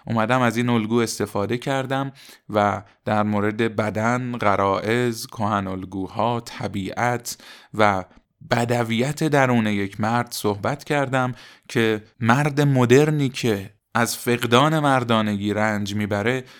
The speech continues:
بتونه با استفاده از این الگوها خودشو بازسازی بکنه. از اهمیت رنج و معنابخشی اون توی زندگی مرد گفتم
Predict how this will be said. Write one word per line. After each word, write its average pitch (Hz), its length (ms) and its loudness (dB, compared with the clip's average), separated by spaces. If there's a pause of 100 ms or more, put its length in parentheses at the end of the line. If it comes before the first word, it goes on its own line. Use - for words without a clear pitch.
(160)
بتونه 135 340 -2
با 120 180 2
استفاده 104 520 -4
از 117 220 -2
این 135 140 -4
الگوها 107 720 -4
خودشو 110 420 -2
بازسازی 101 640 -4
بکنه. 90 460 -10 (320)
از 135 240 -2
اهمیت 139 640 0
رنج 151 840 4
و 120 100 6
معنابخشی 120 1120 2
اون 135 540 0
توی 117 240 0
زندگی 110 600 -2
مرد 117 380 -2
گفتم 107 520 -4